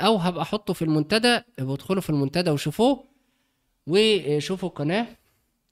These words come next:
عمر البشرية لا يتخطى من تلاتين ألف سنة. رياض بيسأل عن عمر البشرية، لا، ما يتخطاش تلاتين ألف سنة،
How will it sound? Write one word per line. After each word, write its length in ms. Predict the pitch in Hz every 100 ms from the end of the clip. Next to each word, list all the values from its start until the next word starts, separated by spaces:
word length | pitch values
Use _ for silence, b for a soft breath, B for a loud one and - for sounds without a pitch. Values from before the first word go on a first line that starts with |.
| _
عمر 220 | 160 254
البشرية 400 | 269 202 190 214
لا 140 | 240 233
يتخطى 580 | 226 - 214 226 190 127
من 500 | 151 151 151 147 143
تلاتين 300 | 160 151 185
ألف 240 | 170 - 151
سنة. 180 | 113 107 _ _ _ _ _ _ _ _ _ _ _ 131
رياض 380 | 143 180 214
بيسأل 300 | 175 185 190
عن 100 | 156
عمر 180 | 156 196
البشرية، 580 | 175 147 151 180 240 233
لا، 120 | 190
ما 80 | 175
يتخطاش 420 | 170 - - 208
تلاتين 340 | - 156 170 156
ألف 220 | 160 139
سنة، 140 | 104